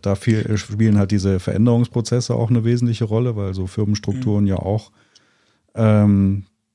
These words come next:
Speaker 1: ja, ein System sind, das kann ich ja irgendwie auch nur von außen und sehr träge, ähm, ja, verändern oder intervenieren, dass sie sich verändern.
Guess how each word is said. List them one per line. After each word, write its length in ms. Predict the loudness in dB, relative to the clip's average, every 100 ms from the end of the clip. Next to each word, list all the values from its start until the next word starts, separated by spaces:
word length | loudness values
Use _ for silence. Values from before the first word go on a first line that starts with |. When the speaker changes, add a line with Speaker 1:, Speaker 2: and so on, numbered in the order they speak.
| -6
Speaker 1:
ja, 180 | -2 2
ein 80 | 0
System 380 | 0 2 2 4
sind, 460 | 4 2 -2 -4
das 160 | -4 0
kann 160 | 2
ich 140 | 2 2
ja 100 | -2
irgendwie 300 | -2 -2 -2
auch 200 | -4 -2
nur 240 | 0 0
von 200 | -2 -6
außen 460 | -2 -2 0 0 -2
und 180 | -2 -4
sehr 160 | -6
träge, 540 | -4 -2 -2 -2 -2 -4
ähm, 380 | -4 -4 -4 -6 _ _ _
ja, 160 | -10 -8
verändern 680 | -6 -2 2 4 4 4 2
oder 300 | 0 -2 -2
intervenieren, 640 | -2 -2 -2 -2 0 0
dass 140 | -2 -4
sie 80 | -4
sich 200 | -6 -4
verändern. 460 | -2 0 0 -2